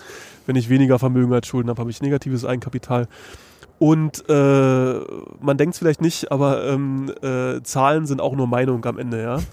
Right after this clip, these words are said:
Also, ähm, ähm, weil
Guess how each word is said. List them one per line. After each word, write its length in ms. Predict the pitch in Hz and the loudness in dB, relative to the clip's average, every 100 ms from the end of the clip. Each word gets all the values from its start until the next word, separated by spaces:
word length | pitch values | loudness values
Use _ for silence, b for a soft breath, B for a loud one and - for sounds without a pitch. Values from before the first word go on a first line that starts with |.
| - | -6
Also, 460 | 135 127 135 135 135 | -4 0 2 2 0
ähm, 460 | 135 135 135 135 131 B B B B B - | 0 0 -2 -4 -8 B B B B B -4
ähm, 600 | 135 131 127 127 127 123 - 123 | 0 0 0 -2 -4 -6 -12 -8
weil 440 | 123 127 131 131 | -2 0 2 0